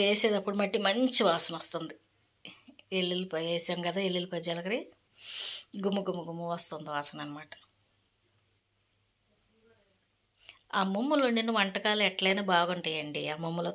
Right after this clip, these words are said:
తాతమ్మలు వండినవి, మన కొత్త కొత్త అన్నీ కూడా ఏదో కొత్త పేర్లు పెట్టుకొని మనం వండుకుంటాం కదా అప్పనిస్తే. అమ్మమ్మలు, నానమ్మలు, తాతమ్మలు చేసిన వంటలను మించిన వంటలు లేవు.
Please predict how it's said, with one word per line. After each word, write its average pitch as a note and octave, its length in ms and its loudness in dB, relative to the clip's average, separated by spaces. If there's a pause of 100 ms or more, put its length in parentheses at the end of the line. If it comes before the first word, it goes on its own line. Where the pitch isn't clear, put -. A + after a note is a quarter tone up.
తాతమ్మలు E3 460 0
వండినవి, D3+ 480 -6 (680)
మన F3+ 140 0 (100)
కొత్త F3+ 180 -2 (100)
కొత్త G3 200 -2 (180)
అన్నీ F3+ 220 0 (100)
కూడా F3 220 2 (1080)
ఏదో G#3+ 200 4 (140)
కొత్త F#3+ 160 0 (100)
పేర్లు A3 300 2
పెట్టుకొని F#3+ 340 -2
మనం F3+ 180 -2
వండుకుంటాం F#3 460 -4
కదా E3+ 160 -2
అప్పనిస్తే. F3 460 -4 (1080)
అమ్మమ్మలు, G3+ 400 0 (120)
నానమ్మలు, F#3+ 440 2 (120)
తాతమ్మలు F#3 500 2
చేసిన E3+ 280 2 (120)
వంటలను F#3+ 520 0 (120)
మించిన F#3 280 4 (100)
వంటలు F3+ 380 2
లేవు. - 140 -2